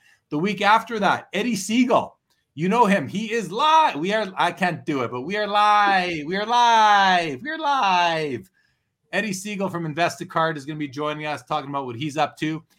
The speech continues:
And then on March nineteenth, John Wee, who is the founder of the Center Stage app. If you haven't downloaded the Center Stage app yet on your iPhone or your, what's the other one called? iPhone or Android? Download it. It is very cool.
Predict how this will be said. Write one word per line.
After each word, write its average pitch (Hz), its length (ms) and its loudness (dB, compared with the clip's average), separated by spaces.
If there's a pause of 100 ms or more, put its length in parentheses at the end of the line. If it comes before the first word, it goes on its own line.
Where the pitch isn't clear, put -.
(140)
And 147 100 -6
then 160 80 -2
on 156 80 -2
March 190 300 0
nineteenth, 190 600 -4
John 175 360 -2
Wee, 180 280 -4
who 151 200 -6
is 139 140 -8
the 147 140 -6
founder 170 360 -4
of 139 180 -12
the 139 80 -16
Center 185 480 -8
Stage 185 600 -4
app. 131 260 -2
If 127 120 -14
you 135 80 -12
haven't 180 300 -4
downloaded 175 460 -4
the 131 60 -14
Center 180 280 -6
Stage 175 300 -6
app 151 240 0
yet 143 240 -2
on 165 180 0
your 185 280 -2 (520)
iPhone 180 580 0
or 147 220 -4
your, 143 520 -2 (200)
what's 160 160 -10
the - 80 -2
other 185 40 -2
one 185 100 -2
called? 185 260 2
iPhone 160 400 -2
or 147 100 -2
Android? 175 520 -2 (360)
Download 170 540 -2
it. 165 140 -8
It 180 140 -2
is 170 120 -2
very 147 360 -4
cool. 135 540 -4